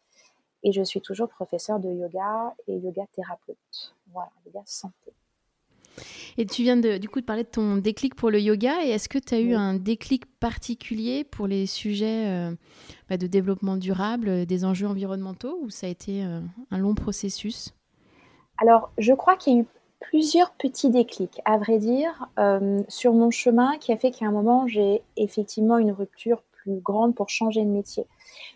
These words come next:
Speaker 1: Je crois que mes principaux déclics sur les, les questions de l'environnement et du développement durable,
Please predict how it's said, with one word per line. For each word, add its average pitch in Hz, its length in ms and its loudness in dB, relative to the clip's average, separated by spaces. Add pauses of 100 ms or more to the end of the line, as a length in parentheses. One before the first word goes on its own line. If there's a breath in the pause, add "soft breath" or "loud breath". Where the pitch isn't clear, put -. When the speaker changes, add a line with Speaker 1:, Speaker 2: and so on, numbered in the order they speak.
Speaker 1:
Je 202 180 2
crois 330 280 -2
que 269 120 -4
mes 214 200 4
principaux - 560 -2
déclics 226 400 -4
sur - 160 -10
les, 190 180 -4
les 190 140 -6
questions 214 340 -6
de 240 80 4
l'environnement 208 680 -2
et 220 40 -8
du 196 100 -14
développement 208 400 -6
durable, 196 520 -6